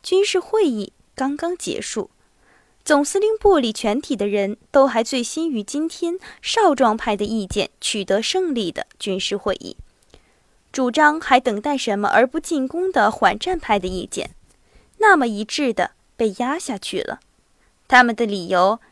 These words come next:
被进攻确有利益的那些无疑的证明驳倒了，以致会议中所谈的未来的会战以及无疑的胜利，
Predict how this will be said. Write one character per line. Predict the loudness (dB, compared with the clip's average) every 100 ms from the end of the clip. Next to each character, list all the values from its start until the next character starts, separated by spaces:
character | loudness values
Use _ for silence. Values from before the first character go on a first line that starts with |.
| _
被 | 4 4
进 | 2 -2
攻 | 0 -2 -4 -8
确 | -4 2 4
有 | 4 2
利 | 2 0
益 | 0 0
的 | 0
那 | 0 -2
些 | -2 -6 -6
无 | -6 -4
疑 | -4
的 | -4
证 | -4 -2 -2
明 | -2 -4 -6 _ _
驳 | 0 2 2
倒 | 0 -6 -6
了， | -10 -10 _ _ _ _ _ _ -4
以 | -2
致 | 0 -2
会 | 0 0
议 | 0 -2
中 | -4 -6 -6
所 | -6 4 6
谈 | 4 -2
的 | -4 -2
未 | 0 0
来 | 0 -2
的 |
会 | -4 -2 -2
战 | 0 -2 -2 _ _ _ _
以 | -4 -4
及 | -2 -2
无 | -2 -2 -4
疑 | -2 -2
的 | -2
胜 | -2 0 0
利， | -2 -6